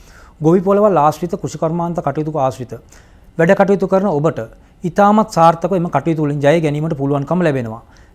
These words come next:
ගෙදර දොර කුටුම්බ ජීවිතය තුළ සුළු සුළු මතභේද ඇති වුවත් අද දින සාර්ථක වීමට පුළුවන්කම ලැබෙනවා. අනපේක්ෂිත වූ දුර ගමන් බිමන් යෙදෙන අද දිනයක් නිසා කටක ලග්නයෙහි ඔබ තරමක් අවබෝධයෙන්, අවධානයෙන් කටයුතු කිරීම වැදගත් වනවා. ඔබට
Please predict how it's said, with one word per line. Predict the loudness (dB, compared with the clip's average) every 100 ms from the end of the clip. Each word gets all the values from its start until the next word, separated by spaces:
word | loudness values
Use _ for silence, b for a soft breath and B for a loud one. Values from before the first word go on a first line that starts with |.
| -4
ගෙදර | 0 0 0
දොර | 0
කුටුම්බ | -2 -2 -2 -2
ජීවිතය | -2 -2 0 -2
තුළ | 0 -2 -2
සුළු | -2 -2
සුළු | -2 -2
මතභේද | -4 -2 -2 -2
ඇති | -2
වුවත් | -4 -4 -10 b b b b
අද | -4
දින | -2 -2
සාර්ථක | 2 0 0 -4
වීමට | -2 -4 -6
පුළුවන්කම | -4 -4 -2 -2 -2
ලැබෙනවා. | -2 -6 -8 -12 b b b b b
අනපේක්ෂිත | -2 4 4 4 -2
වූ | 2 2 2
දුර | 0
ගමන් | 0 -2 -2
බිමන් | -2 -4 -6
යෙදෙන | -6 -6
අද | -6 -8 -6
දිනයක් | -6 -6 -6
නිසා | -6 -6 -6 -10 -6
කටක | -2 2 2
ලග්නයෙහි | 0 0 -2 -2
ඔබ | -4 -6 -10 b b b 0
තරමක් | 4 4 2 0
අවබෝධයෙන්, | 2 2 2 0 -2
අවධානයෙන් | -2 2 2 2 -2
කටයුතු | -2 -2 -2
කිරීම | -4 0
වැදගත් | 0 0 -2 -4
වනවා. | -10 -10 -16 b b b b -10
ඔබට | -6 0